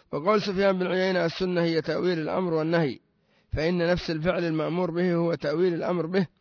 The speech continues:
ونفس الموجود المخبر عنه هو تأويل الخبر"، انتهى. إذن فالتأويل من حيث هذا التقسيم ينقسم إلى أقسام: تأويل صحيح،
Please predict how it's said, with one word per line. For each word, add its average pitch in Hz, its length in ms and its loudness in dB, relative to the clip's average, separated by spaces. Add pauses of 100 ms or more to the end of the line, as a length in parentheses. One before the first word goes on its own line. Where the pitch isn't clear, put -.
(360)
ونفس 160 320 0
الموجود 165 460 0
المخبر 160 400 -4
عنه 170 280 2
هو 160 100 0
تأويل 165 340 -2
الخبر"، 160 400 0
انتهى. 147 420 -4 (3500)
إذن 165 280 0
فالتأويل 156 760 -2 (220)
من 135 160 -6
حيث 156 300 -2
هذا 165 200 -2
التقسيم 156 540 -4
ينقسم 156 420 -2
إلى 151 240 -4
أقسام: 123 380 -12 (1200)
تأويل 170 540 0
صحيح، 139 500 -4